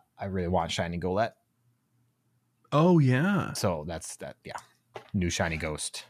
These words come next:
Speaker 1: It's not really available outside of events regularly anyways, so it'd be pretty great if I could get that one.
Speaker 2: True.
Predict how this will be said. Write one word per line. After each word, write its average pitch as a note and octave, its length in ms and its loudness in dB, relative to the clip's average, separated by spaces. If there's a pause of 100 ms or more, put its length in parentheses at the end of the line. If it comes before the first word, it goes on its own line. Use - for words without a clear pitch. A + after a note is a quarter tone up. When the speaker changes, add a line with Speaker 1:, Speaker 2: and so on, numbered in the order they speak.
(600)
Speaker 1:
It's G2 260 -2
not F2 200 0
really F#2 200 0
available E2+ 440 -2
outside E2 360 -2
of D#2+ 80 -6
events D#2 320 -8
regularly D#2+ 520 -8
anyways, D#2+ 440 -8
so C#2+ 340 -10 (160)
it'd F#2+ 140 -6
be D#2+ 100 -8
pretty - 320 -14
great C2+ 240 -14
if - 100 -12
I E2+ 60 -8
could F2 160 -12
get E2 140 -16
that - 160 -12
one. - 160 -20 (400)
Speaker 2:
True. A2+ 440 -6